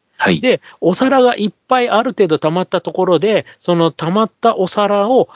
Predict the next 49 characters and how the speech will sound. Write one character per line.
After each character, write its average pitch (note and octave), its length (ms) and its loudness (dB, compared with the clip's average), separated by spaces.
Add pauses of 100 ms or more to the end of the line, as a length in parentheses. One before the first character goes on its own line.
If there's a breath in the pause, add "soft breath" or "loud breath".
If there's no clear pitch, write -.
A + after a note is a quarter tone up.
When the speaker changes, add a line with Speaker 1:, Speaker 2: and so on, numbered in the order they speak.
(260 loud breath)
Speaker 2:
ク G3+ 120 0
リ G#3 120 0
ッ - 120 -20
ク D#3 120 -8
す - 120 2
る D3+ 100 -4
と - 280 -2
相 E3 220 -2
手 F#3+ 180 0
に G3 140 0
飛 - 180 -4
ん A2 100 -4
で G2 120 0
い D#2+ 80 -12
く。 - 240 -18 (120)
そ - 140 0
し - 80 -6
て - 140 2
相 D3+ 180 0
手 G#3+ 160 -2
に F3 100 -2
ダ F#2 140 -10
メ A2 160 -2
ー - 20 -2
ジ F#2+ 140 -8
が C3 80 0
い D3 100 -4
く - 140 -18
と。 - 80 -18 (640)
Speaker 1:
う - 40 -2
ん。 D#2 40 2
は C2 160 -2
あ。 - 60 -16 (100)
Speaker 2:
そ D#3 200 -4
う A3 60 -2
い A3 60 -2
う G#3+ 80 2
ゲ G3 140 2
ー D3 40 -4
ム A2 60 -6
で F#2 60 -8
ご F2 100 -8
ざ E2 140 -12
い - 20 -18
ま - 140 -20
す。 - 200 -20 (200)
Speaker 1:
は E2 180 -4
い。 - 140 -10 (180)
Speaker 2:
で、 F#3 300 0